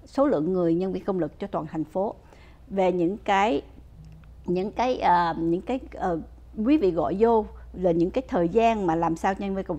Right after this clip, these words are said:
trả lời cho quý vị hay là đến, đến tại hiện trường để giúp đỡ hay giải quyết những công việc,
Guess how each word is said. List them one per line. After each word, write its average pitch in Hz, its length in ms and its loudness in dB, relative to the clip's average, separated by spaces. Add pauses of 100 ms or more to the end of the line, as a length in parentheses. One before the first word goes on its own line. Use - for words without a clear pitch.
(120)
trả - 140 -2
lời 190 200 4
cho 185 120 -2
quý 214 140 2
vị 160 240 -2
hay 185 140 -4
là 175 120 0
đến, 208 260 6 (260)
đến 247 280 2
tại - 140 2
hiện 165 220 -2
trường 175 240 -2
để 170 60 -4
giúp 202 200 -6
đỡ - 220 -4
hay 220 180 -4
giải 156 120 -2
quyết 233 200 -2
những 302 100 -4
công 208 140 -4
việc, 165 200 -4